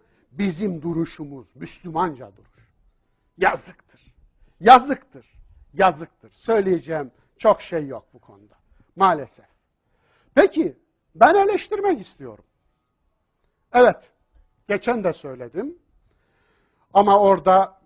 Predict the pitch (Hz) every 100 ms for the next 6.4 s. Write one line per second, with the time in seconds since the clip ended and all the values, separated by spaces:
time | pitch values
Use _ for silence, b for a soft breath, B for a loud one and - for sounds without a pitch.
0 | 262 427 370 190 175 175 170 175 190 185
1 | 185 196 165 170 151 123 _ _ 190 185
2 | 196 175 160 151 151 143 143 151 151 -
3 | 143 139 131 - 143 135 131 135 175 330
4 | 330 339 403 254 196 170 151 139 143 131
5 | 127 143 196 285 - 285 247 247 180 143
6 | 127 123 220 269